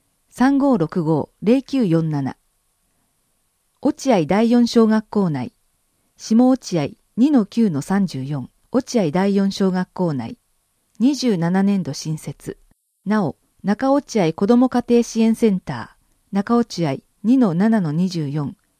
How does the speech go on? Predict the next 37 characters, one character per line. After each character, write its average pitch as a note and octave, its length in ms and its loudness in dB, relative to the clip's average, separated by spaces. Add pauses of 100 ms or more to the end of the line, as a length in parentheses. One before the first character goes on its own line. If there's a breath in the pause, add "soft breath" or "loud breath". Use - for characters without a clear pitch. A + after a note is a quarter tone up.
(240)
三 C4 280 0
九 B3+ 240 0
五 F#3+ 200 0
二 F3+ 340 -4
七 A3+ 260 4
七 B3+ 240 2
五 A3 220 2
一 - 200 -8
で - 220 -6
申 F3+ 240 -6
請 E3 180 -2
し - 80 -12
て D#3+ 100 -6
く D#3+ 100 -6
だ D#3+ 100 -4
さ D3+ 180 -8
い。 - 80 -12 (1000)
上 A#3+ 300 4
落 F3+ 300 -4
合、 B2 100 -8 (640)
上 A#3 300 2
落 C4 280 0
合 D#3 120 -2
二 F#3 140 0
の B3 140 2
二 A3+ 160 2
十 G#3+ 160 -2
八 D#3 280 -8
の F#3+ 80 -2
八、 - 360 -14 (280)
上 A3 280 2
落 B3+ 280 -2
合 C#3+ 120 -2
児 D#3+ 120 -6
童 G3 160 0
館 F#3+ 220 -4
内。 C3+ 240 -8